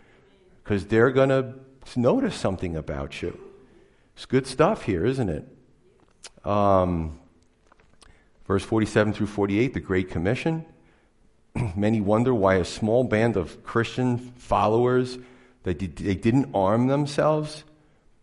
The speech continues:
And when the Roman, the full weight of the Roman government came down heavy on them, how it, it couldn't exterminate them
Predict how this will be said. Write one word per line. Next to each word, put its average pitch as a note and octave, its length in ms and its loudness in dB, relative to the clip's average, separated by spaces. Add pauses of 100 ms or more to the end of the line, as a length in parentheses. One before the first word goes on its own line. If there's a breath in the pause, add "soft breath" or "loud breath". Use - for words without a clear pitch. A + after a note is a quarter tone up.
(460)
And G2+ 260 -2
when G2+ 160 0
the F#2 100 0
Roman, A#2 560 2
the - 100 -4
full C3+ 280 0
weight A2+ 240 4
of G2+ 40 -2
the F#2+ 80 0
Roman G2+ 340 0
government A#2 500 0
came G2+ 240 -4
down F#2 260 -2
heavy G2 340 -2
on B2+ 200 -2
them, C3 160 -2
how F#2 220 -2
it, F#2 120 -10
it A2 160 -10
couldn't C#3 380 -2
exterminate C3 720 -4
them D#3 260 -2